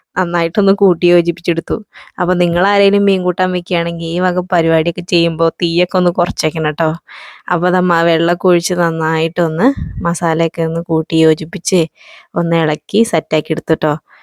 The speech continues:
പക്ഷെ കഴിക്കാനൊന്നും വലിയ കുഴപ്പമുണ്ടായില്ല. പക്ഷെ അന്നത്തെ ആ രുചി ഉണ്ടായില്ല. അന്നത്തെ, അന്നത്തെ ആ രുചി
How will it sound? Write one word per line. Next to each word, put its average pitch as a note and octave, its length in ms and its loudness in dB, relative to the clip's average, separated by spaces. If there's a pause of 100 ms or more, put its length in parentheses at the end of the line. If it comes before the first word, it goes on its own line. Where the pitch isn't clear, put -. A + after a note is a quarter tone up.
(160)
പക്ഷെ G3 180 0 (100)
കഴിക്കാനൊന്നും A3 640 4
വലിയ B3+ 200 4
കുഴപ്പമുണ്ടായില്ല. A3+ 640 2
പക്ഷെ G3 160 -4
അന്നത്തെ D#3 460 -4
ആ B3 120 4
രുചി F#3 320 0
ഉണ്ടായില്ല. F3+ 360 2 (160)
അന്നത്തെ, D#3 380 -4 (180)
അന്നത്തെ F3 300 -2
ആ A3+ 100 4
രുചി G#3 280 2